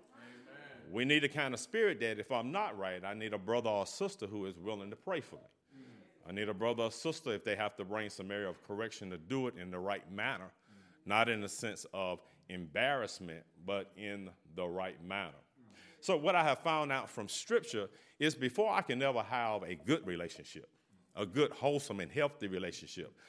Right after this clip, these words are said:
Speaker 2: a good marriage covenant, a good friendship, a good leadership, a good, a good relationship with my brothers and my sisters,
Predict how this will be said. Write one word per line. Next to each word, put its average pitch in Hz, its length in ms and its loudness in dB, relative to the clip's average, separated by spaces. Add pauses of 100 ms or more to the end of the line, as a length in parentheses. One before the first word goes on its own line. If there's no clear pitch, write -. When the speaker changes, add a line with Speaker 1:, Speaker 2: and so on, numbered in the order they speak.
(280)
Speaker 2:
a 113 80 2
good 110 320 2
marriage 120 840 0 (140)
covenant, 92 420 0 (120)
a 92 60 -8
good 143 240 2
friendship, 147 600 -4 (440)
a 107 80 0
good 127 240 2
leadership, 135 880 4
a 90 60 -4
good, 104 300 2
a 98 100 0
good 131 220 0
relationship 131 640 0
with 104 100 -6
my 101 160 -2
brothers 113 460 -2
and 92 160 -8
my 87 100 -6
sisters, 196 500 -2